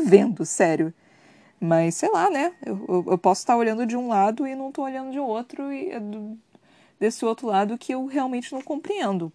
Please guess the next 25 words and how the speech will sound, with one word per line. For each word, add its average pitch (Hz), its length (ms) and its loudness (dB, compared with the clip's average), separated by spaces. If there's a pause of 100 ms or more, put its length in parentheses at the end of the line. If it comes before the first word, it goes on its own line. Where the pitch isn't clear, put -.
Pode 190 280 -4
ser. 190 420 2
Se - 360 -6
você 165 300 -4
quiser 170 300 0
conversar 170 480 -4
comigo 165 360 -4
sobre, 196 400 0 (500)
sem 196 240 -6
problema 220 460 -2
nenhum. 370 200 -4
Pode 214 340 -4
vir 277 160 -2
falar 285 260 -2
pra 254 120 -6
mim 247 160 -6 (440)
todos 269 240 0
os 339 100 -6
pontinhos 311 560 -6
que 339 100 -6
vocês 294 280 -4
acham 277 240 -4
que 349 80 -2
é - 20 -6
certo. 233 420 -4